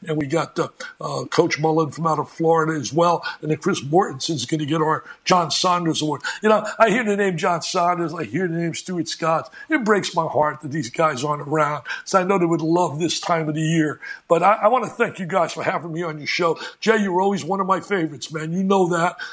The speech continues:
As a player, man, I used to love calling your games. They were special. You were special.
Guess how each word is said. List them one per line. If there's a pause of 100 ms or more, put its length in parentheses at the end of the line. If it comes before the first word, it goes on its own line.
(140)
As
a
player,
man,
I
used
to
love
calling
your
games. (260)
They
were
special. (220)
You
were
special.